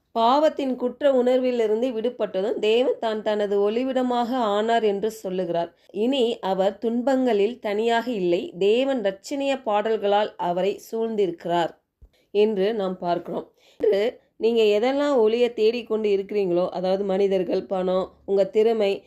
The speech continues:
இதெல்லாம் பாருங்க பாதுகாக்காது. ஆனா தேவன்,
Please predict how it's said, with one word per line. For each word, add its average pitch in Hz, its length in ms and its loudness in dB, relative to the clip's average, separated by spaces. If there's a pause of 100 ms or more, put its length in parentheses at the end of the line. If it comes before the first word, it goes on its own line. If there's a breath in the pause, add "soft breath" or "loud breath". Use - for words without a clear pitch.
(140 soft breath)
இதெல்லாம் 240 760 0
பாருங்க 202 420 2
பாதுகாக்காது. 196 840 0
ஆனா 175 200 -4
தேவன், 214 680 2